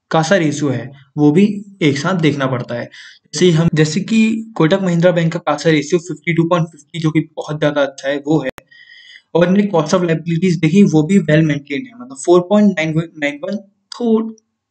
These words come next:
अगर एचडीएफ़सी बैंक की देखी जाए तो वो ज़्यादा ही नहीं,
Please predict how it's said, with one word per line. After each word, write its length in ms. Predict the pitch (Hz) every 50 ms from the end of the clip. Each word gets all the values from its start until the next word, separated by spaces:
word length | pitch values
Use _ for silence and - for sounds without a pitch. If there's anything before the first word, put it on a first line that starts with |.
| _ _ _ _ _ -
अगर 200 | 175 170 196 196
एचडीएफ़सी 460 | 190 170 151 139 180 196 190 - 220
बैंक 280 | 185 175 170 170 165 170
की 80 | 196
देखी 240 | 156 151 143 147 160
जाए 160 | 156 156 165
तो 140 | 165 202 208
वो 280 | 202 214 208 208 - _ _ _ 170
ज़्यादा 320 | 147 156 147 151 151 180
ही 120 | 180 185 185
नहीं, 260 | 156 147 160 170